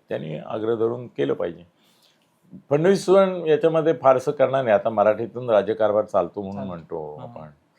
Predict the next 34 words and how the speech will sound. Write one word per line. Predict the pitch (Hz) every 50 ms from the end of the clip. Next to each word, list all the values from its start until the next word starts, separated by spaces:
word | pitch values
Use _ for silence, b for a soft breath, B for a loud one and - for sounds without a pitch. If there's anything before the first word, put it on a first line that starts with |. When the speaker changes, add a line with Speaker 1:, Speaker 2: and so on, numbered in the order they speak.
| _ _ _ _ _ _ _
Speaker 1:
पण, | 117 117 117 117
अ, | 117 113 110 107 - - - _ _
प्रत्यक्षामध्ये | - 107 107 - 113 107 - - 135 127 123 135 127 117 135 139 135 135 135 131 131 123 120 - - - - 110
इंग्रजीतच | 123 127 123 127 135 123 127 135 135 151 156 143 -
जास्ती | - 123 113 104 - - 113 110 107 101 95 98
व्यवहार | 98 104 101 101
Speaker 2:
इंग्लिशमध्येच | 104 101 101 - 98 95 92
Speaker 1:
चालतो. | 90 95 98
Speaker 2:
जास्त | 98 - - -
होतो. | - - - _ 113
Speaker 1:
हम्म. | 113 117 131
Speaker 2:
पत्रव्यवहार | - 196 165 165 165 160 165 165
Speaker 1:
आणि | - 123 151
Speaker 2:
पण | 160
Speaker 1:
यापैकी | 156 160 170 170 185
Speaker 2:
इंग्लिश. | 165 139 180 185
Speaker 1:
कोणत्या | - 156 143 139 151 175
नेत्याची | 170 165 156 131 156 156 135 - 165
मुलं | 147 123 123 147
मराठी | 160 156 143 127 117 110 104
शाळेत | 92 98 90 87 87 -
शिकतात? | - - _ _ _ _ _ _ _ _ 127
Speaker 2:
बरोबर. | 120 113 107 107 - - _ _ _ - 98
Speaker 1:
राज | 107
ठाकरेंची | 107 - 120 107 117 123 120 113 110
मुलं | 110 110 104 101 95
नाहीत, | 95 95 92 95 117
Speaker 2:
नाही. | 117 110 110 _ _ _ _ _ _ _ _ -
Speaker 1:
उद्धव | 95 85 - 101
ठाकरेची | 104 117 110 92 107 98 98
मुलं | 104 101 98 90 92 92
नाहीत, | 92 90 87 87 _ _ _ _ _ _ _ -
कुठल्याच | 120 113 - - 160 165 165 165
ठाकरेंची | - 127 120 - 135 135 135 127 - - 131 123 120 123 113 110 107